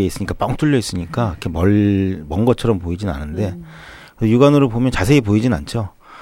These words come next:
Speaker 1: 그래서 저희가 이제 그 망원 렌즈가 달린 카메라를 설치를 해서
Speaker 2: 네.
Speaker 1: 이제 이렇게 뭔가 움직임이 있을 때는 녹화도 하고 평상시에는 이제 지켜보고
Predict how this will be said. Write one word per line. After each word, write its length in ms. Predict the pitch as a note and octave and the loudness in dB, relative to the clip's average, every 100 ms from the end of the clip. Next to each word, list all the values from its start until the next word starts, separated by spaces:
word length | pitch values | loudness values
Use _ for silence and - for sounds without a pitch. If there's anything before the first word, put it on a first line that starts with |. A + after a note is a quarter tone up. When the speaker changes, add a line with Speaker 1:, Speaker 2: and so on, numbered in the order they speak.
| - - | -20 -8
Speaker 1:
그래서 200 | G2+ G2 | -4 -4
저희가 300 | F#2 F#2+ F2+ E2+ | 0 2 2 0
이제 600 | E2+ E2+ D#2+ D2 D2 C#2 - | -2 -2 -2 -4 -8 -12 -18
그 260 | - E2 D2+ | -16 -12 -10
망원 320 | D#2 F2+ G#2 F#2+ | -4 -2 0 -2
렌즈가 300 | F2 E2+ D2+ | -2 -4 -4
달린 640 | D2+ E2 D#2 D2+ C#2+ D2 | -4 -4 -6 -8 -10 -12
카메라를 760 | - C#2 B2 G#2 E2 D2+ D2 C#2+ | -10 -6 -2 -2 -2 -4 -8 -8
설치를 420 | G#2 - - D#2+ F#2 | -8 -8 -8 -6 -6
해서 380 | F#2+ D#2 D2 D#2+ | -6 -6 -6 -6
Speaker 2:
네. 180 | - C#2+ C#3+ - - - - - D#2+ | -8 -12 -16 -18 -20 -20 -20 -14 -12
Speaker 1:
이제 460 | D#2 D2+ D2 - - _ _ - | -8 -8 -8 -10 -14 _ _ -20
이렇게 140 | - - | -18 -10
뭔가 200 | E2 E2+ | -6 -2
움직임이 500 | A2+ A2+ G#2+ G#2+ F#2 | 0 0 0 0 -2
있을 160 | F2 - | -4 -4
때는 220 | F#2 E2+ | -4 -4
녹화도 380 | D#2 - F2+ E2 | -6 -10 -8 -8
하고 420 | D#2 E2+ A2 C3+ - _ - - _ - | -8 -6 -4 -6 -10 _ -20 -20 _ -8
평상시에는 1000 | A2 G#2+ G2+ F2 E2 D#2+ E2 D2+ D2 C#2+ | -4 -2 -4 -2 -2 -2 -2 -4 -6 -8
이제 480 | C#2+ C2+ C2 - - | -8 -8 -8 -12 -12
지켜보고 760 | - - - D2 - G2+ A#2+ | -10 -6 -6 -6 -2 -2 -2